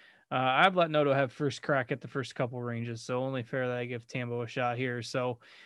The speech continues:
we got Watson and Rose. Rose has, uh, kind of started to pick up some steam again. He's getting some ownership, played well for a couple rounds last week anyway with Stenson, who hasn't done anything all year. So, uh, they're, uh, they're turning back the clock a little bit.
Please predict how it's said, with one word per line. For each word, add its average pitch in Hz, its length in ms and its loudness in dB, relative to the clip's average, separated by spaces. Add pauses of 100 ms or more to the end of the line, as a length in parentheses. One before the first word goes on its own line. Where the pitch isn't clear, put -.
(160)
we 147 140 0
got 156 200 8
Watson 190 460 10
and 156 260 6
Rose. 175 480 10
Rose 165 600 8
has, 156 480 4
uh, 156 480 8
kind 185 260 2
of 196 120 4
started 202 340 6
to 202 80 6
pick 202 200 2
up 208 120 2
some 185 180 -2
steam 247 340 0
again. 147 220 4
He's 131 140 0
getting 185 220 6
some 156 180 2
ownership, 202 480 6
played 202 220 6
well 180 480 6 (320)
for 175 120 4
a 147 60 6
couple 196 340 6
rounds 143 320 4
last 139 240 2
week 151 160 0
anyway 160 300 4
with 139 160 4
Stenson, 170 500 6
who 147 80 4
hasn't 147 300 6
done 143 140 6
anything 160 480 2
all 135 200 2
year. 131 320 0
So, 139 360 2 (600)
uh, 131 200 2
they're, 160 360 6
uh, 151 100 10
they're 151 140 2
turning 170 300 0
back 143 220 4
the 131 60 -8
clock 139 360 2
a 139 40 -2
little 131 260 -4
bit. 135 280 2